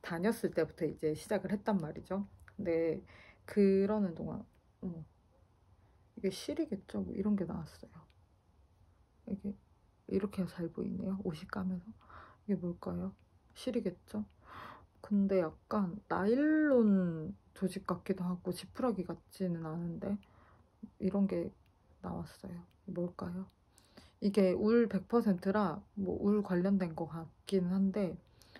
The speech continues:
근데 아무리 봐도 울은 아니고, 근데 지푸라기라기엔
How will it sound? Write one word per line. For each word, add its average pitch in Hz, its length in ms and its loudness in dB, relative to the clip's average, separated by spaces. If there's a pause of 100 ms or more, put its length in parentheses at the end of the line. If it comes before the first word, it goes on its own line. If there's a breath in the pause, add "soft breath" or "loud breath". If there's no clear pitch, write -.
(960 loud breath)
근데 196 220 0
아무리 202 320 4
봐도 190 200 2
울은 190 300 2
아니고, 170 420 -2
근데 - 280 -4 (200)
지푸라기라기엔 196 1700 -2